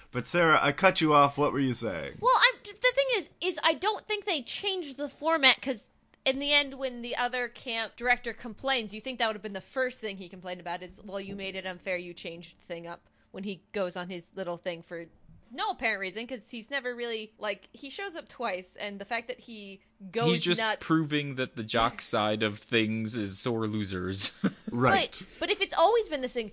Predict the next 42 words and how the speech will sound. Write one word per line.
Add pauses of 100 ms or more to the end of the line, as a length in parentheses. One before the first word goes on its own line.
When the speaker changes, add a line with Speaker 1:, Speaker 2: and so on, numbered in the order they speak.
(160)
Speaker 2:
there's
really
only
one
of
those
things
that
they
show
that
is
very
sports-oriented,
and
that's
the
football.
Speaker 1:
True. (240)
Speaker 2:
'Cause
even
with
the
go-kart, (220)
they
have
go-karts.
Speaker 3:
They
do
have
Speaker 2:
You
Speaker 1:
Right,
Speaker 2:
don't,
Speaker 1:
right. (400)
Speaker 2:
you
don't
Speaker 3:
whatever,
Speaker 2:
need,
Speaker 3:
sack
Speaker 2:
like,
Speaker 3:
race
or